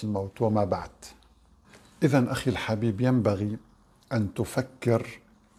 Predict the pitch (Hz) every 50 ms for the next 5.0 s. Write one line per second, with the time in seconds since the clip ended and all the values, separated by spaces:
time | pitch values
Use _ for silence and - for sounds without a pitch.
0 | _ _ _ _ _ - 101 95 117 120 120 113 110 110 104 98 107 104 104 95
1 | 101 101 98 101 104 107 107 101 - - 127 117 92 104 95 92 98 98 117 120
2 | - - - - 110 110 120 117 - - _ _ _ _ _ _ _ - - -
3 | - - - _ _ - _ _ _ _ _ - 104 98 92 - - 104 - -
4 | - 143 135 117 101 104 117 113 117 110 - - - 101 85 - - - - -